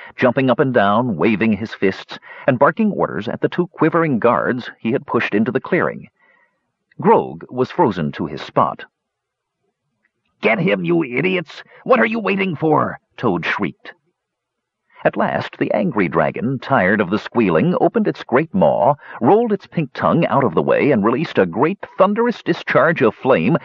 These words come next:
that caught Toad right in the middle of one of his jumps. The flames passed right over the heads of the two hobgoblins, edging their way backward. Tossing their spears in the air, they fled in opposite directions. The dragon's flames were so loud that they drowned out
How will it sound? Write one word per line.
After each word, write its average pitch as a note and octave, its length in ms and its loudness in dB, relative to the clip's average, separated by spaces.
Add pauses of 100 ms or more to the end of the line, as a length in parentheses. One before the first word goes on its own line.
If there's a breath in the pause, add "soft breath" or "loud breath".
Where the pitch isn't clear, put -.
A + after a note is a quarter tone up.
(160 loud breath)
that D#3 160 2
caught - 280 0
Toad D#3+ 340 2
right C#3+ 240 4
in D#3 80 2
the F#2 80 2
middle D#3+ 220 2
of D3+ 100 2
one A2 160 2
of D3 80 0
his D3 160 -4
jumps. C#2 400 -2 (1040 soft breath)
The G#3+ 80 2
flames G3+ 320 2
passed - 320 -6
right C3+ 140 2
over G#2 180 2
the E2 100 2
heads D#2+ 280 -2
of D2+ 100 -4
the - 60 -2
two A#2 160 0
hobgoblins, F2 640 0
edging G2+ 320 2
their E2 140 2
way E2 160 2
backward. C#2 480 -4 (420 soft breath)
Tossing C#3 380 2
their G2 140 4
spears A#2 440 2
in A2+ 80 4
the G#2 140 2
air, F2+ 200 4
they B2 160 0
fled C3 280 2
in D#3+ 80 2
opposite B2+ 360 -2
directions. F#2 540 -2 (960)
The F#3+ 80 -2
dragon's A3+ 380 2
flames C#3+ 400 2
were C3 120 2
so F3 200 0
loud G2+ 480 0
that A#2+ 100 0
they C3+ 100 4
drowned B2+ 380 4
out C3 220 2